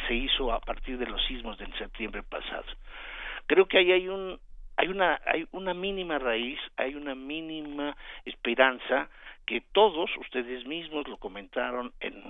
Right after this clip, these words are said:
muchos de los programas, sus invitados, sobre el papel que pueden jugar los jóvenes en este futuro,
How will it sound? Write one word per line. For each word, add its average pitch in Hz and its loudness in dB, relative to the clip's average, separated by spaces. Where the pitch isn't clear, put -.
muchos 113 -6
de 110 -4
los 123 -4
programas, 139 0
sus - -2
invitados, 107 -2
sobre 143 6
el 120 -6
papel - 0
que 127 -6
pueden 127 -2
jugar 113 0
los 110 -4
jóvenes 120 -4
en 104 -8
este 104 -10
futuro, 123 -4